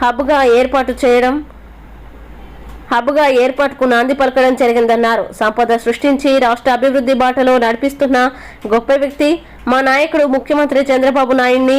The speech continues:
ఈ సందర్భంగా ఆయన కొనియాడారు. అదేవిధంగా గ్రామంలో నెలకొన్న మౌలిక సదుపాయాలు కల్పించి అందరినీ ఆదుకుంటానని ఆయన గ్రామస్తులకి హామీ ఇచ్చారు.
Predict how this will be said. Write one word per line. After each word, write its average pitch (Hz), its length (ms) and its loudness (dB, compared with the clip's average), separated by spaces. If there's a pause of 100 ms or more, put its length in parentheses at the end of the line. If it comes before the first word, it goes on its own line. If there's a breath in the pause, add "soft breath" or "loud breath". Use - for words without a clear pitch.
(100)
ఈ - 20 2 (100)
సందర్భంగా 269 520 2
ఆయన 240 140 0 (100)
కొనియాడారు. 226 420 2 (120)
అదేవిధంగా 220 560 2
గ్రామంలో 233 440 2
నెలకొన్న 254 360 0 (100)
మౌలిక 247 320 0
సదుపాయాలు 247 500 0 (100)
కల్పించి 247 460 0 (520 loud breath)
అందరినీ 285 420 2
ఆదుకుంటానని 269 600 0 (100)
ఆయన 240 140 2 (100)
గ్రామస్తులకి 254 560 0 (100)
హామీ 226 280 0
ఇచ్చారు. 214 280 0